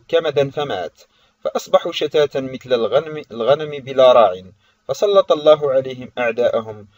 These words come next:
فكان هذا حالهم طوال أربعمائة وستين سنة، حتى بعث الله فيهم شمويل بن بالي نبياً.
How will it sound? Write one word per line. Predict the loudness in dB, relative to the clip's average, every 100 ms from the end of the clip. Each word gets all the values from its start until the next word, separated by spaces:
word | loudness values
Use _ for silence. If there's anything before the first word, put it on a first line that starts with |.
| _ _
فكان | -6 0 0 0
هذا | 0 0 4 2
حالهم | 2 0 0 -10
طوال | 0 2 4 2
أربعمائة | 0 0 2 0 -2 -10 -14 -14
وستين | -16 -16 -20 _ -20 -16
سنة، | -12 -12 -14 -20 _ _ _
حتى | -2 -2 2 4
بعث | 6 4 4
الله | 2 4 2 2
فيهم | -6 -10 -8 -10 -10 _ _ _ _
شمويل | -4 -2 -2 -4 -4 -4
بن | -6 -4
بالي | 0 2 0 -4
نبياً. | -8 -6 -10 -12